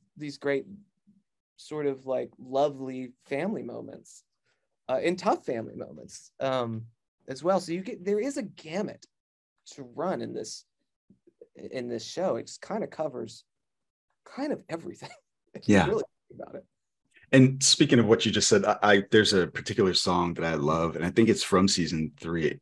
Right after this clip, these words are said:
Speaker 2: and I think it's called Margot and Sergei.
Speaker 1: Uh,
Speaker 2: It is
Speaker 1: the piano piece?
Speaker 2: Sorry?
Speaker 1: The piano?
Speaker 2: Yes.
Speaker 1: Piano. Yeah, yeah.
Speaker 2: It is, it, it's absolutely heartbreaking, um, in, in a way. And it's, it,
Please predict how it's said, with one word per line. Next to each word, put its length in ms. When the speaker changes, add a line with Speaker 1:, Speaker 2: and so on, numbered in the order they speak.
Speaker 2:
and 160
I 60
think 300
it's 160
called 400
Margot 360
and 120
Sergei. 380
Speaker 1:
Uh, 80
Speaker 2:
It 80
is 380
Speaker 1:
the 380
piano 260
piece? 360
Speaker 2:
Sorry? 380
Speaker 1:
The 160
piano? 420
Speaker 2:
Yes. 480
Speaker 1:
Piano. 180
Yeah, 80
yeah. 20
Speaker 2:
It 60
is, 400
it, 320
it's 280
absolutely 420
heartbreaking, 720
um, 480
in, 200
in 80
a 100
way. 460
And 160
it's, 280
it, 160